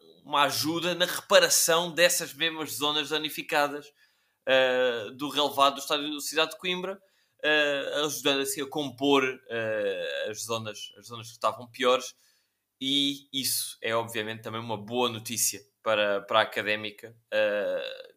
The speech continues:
que acho que é importante ter um relevado em condições, e esperemos que se, eh, esta reparação está a ser feita já para o dia vinte e seis,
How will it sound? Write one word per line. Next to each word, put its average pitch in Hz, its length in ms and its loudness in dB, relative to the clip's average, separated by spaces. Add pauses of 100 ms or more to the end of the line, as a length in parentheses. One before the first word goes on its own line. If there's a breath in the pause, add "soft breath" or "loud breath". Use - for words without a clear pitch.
(100)
que 117 80 -8
acho 104 140 -10
que 123 80 -6
é 113 40 -2
importante 113 600 -4
ter 113 120 -6
um 110 80 -6
relevado 110 380 -2
em 104 80 -8
condições, 117 560 -8
e - 60 -10
esperemos 123 640 -2 (500)
que 127 380 -4
se, 156 640 -2 (260)
eh, 104 300 -2
esta 107 180 -4
reparação 110 460 -4
está 110 160 -2
a 107 60 2
ser 110 160 -4
feita 110 320 -6
já 104 140 0
para 110 180 -4
o - 20 0
dia 104 180 -8
vinte 110 220 -12
e - 40 -4
seis, 101 380 0